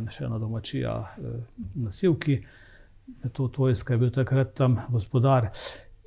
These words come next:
In naslednji dan smo se pa potem pomaknili, eh, gor bližje, eh, potencialnemu našemu cilju. Namreč, eh, pričakovali smo,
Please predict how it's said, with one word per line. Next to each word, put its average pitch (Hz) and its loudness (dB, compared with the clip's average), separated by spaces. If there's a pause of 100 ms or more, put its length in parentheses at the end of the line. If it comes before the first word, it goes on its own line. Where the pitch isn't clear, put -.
(100)
In 147 10
naslednji 131 8
dan 127 6
smo 117 0
se 120 -2
pa 120 -2
potem 117 2
pomaknili, 117 0
eh, 135 -4
gor 120 -2
bližje, 113 4
eh, 123 -6 (880)
potencialnemu 120 4
našemu 117 2
cilju. 131 4
Namreč, 120 0
eh, 113 -2 (920)
pričakovali 123 2
smo, 131 2